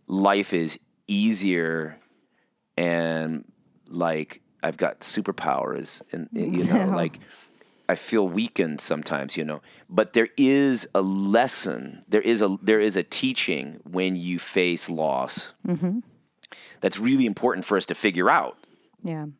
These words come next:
Speaker 1: you know,
Speaker 2: Especially
Speaker 1: before we
Speaker 2: to
Speaker 1: put too much weight in there.
Speaker 2: And I would say especially, um, you know, there's just, it's,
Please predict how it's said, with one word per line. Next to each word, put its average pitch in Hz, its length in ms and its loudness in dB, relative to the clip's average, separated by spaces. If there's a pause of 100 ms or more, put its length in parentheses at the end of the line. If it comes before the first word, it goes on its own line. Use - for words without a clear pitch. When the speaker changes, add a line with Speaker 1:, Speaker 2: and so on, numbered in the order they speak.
Speaker 1:
you 190 100 0
know, 196 40 4
Speaker 2:
Especially 185 560 2
Speaker 1:
before 196 200 0
we 185 40 0
Speaker 2:
to 170 80 0
Speaker 1:
put 175 80 2
too - 160 -2
much 110 320 -2
weight 85 260 0
in 85 200 -6
there. 170 80 -6
Speaker 2:
And 214 120 2
I 202 60 2
would 190 180 0
say 185 140 0
especially, 165 720 -2
um, 151 520 -6
you 175 100 0
know, 165 80 0
there's 160 180 0
just, - 400 -4
it's, - 300 -6